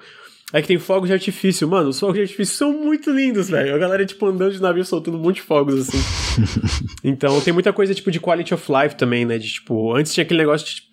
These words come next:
Speaker 1: tu não poder, ter que botar coisa no inv-, é, tipo, de inventário pra um lugar um por um. Agora tu pode botar tudo de uma vez só. Não tem mais a-,
Speaker 2: Uhum.
Speaker 1: aquela, então, tipo, coisas de qualidade de vida que são necessárias também. Então, eu tô curioso.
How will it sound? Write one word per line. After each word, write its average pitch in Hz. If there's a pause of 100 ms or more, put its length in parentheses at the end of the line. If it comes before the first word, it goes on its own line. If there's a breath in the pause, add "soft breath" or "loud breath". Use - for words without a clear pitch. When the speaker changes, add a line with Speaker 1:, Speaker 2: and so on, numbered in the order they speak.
Speaker 1:
tu 165
não 156
poder, 147 (260 loud breath)
ter 170
que 165
botar 170
coisa 170
no 165
inv-, 156
é, 135
tipo, 135
de 135
inventário 151
pra 151
um 139
lugar 139
um 160
por 147
um. 180
Agora 135
tu -
pode 139
botar 139
tudo 135
de 127
uma 127
vez 131
só. 131 (200 soft breath)
Não 123
tem 127
mais 120
a-, 120
Speaker 2:
Uhum. 117
Speaker 1:
aquela, 104 (240 soft breath)
então, 147
tipo, -
coisas 139
de 131
qualidade 131
de 127
vida 131
que 131
são 131
necessárias 127
também. 127 (460 loud breath)
Então, 147
eu 135
tô 160
curioso. 151